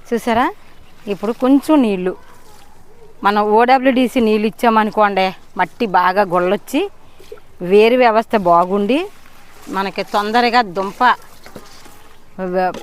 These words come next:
బాగా పోసుకుని ఊరటానికి బాగా ఉపయోగపడుతుంది. చూసారా,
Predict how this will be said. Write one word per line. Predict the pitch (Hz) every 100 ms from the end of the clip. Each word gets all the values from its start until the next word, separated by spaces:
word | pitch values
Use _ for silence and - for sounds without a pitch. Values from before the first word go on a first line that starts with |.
| 180 196
బాగా | 202 220 240
పోసుకుని | 202 196 - - 220 277 381 - 202
ఊరటానికి | 214 233 220 226 220 220 233
బాగా | 196 196 208
ఉపయోగపడుతుంది. | 185 185 180 170 160 165 151 151 - - -
చూసారా, | 208 226 214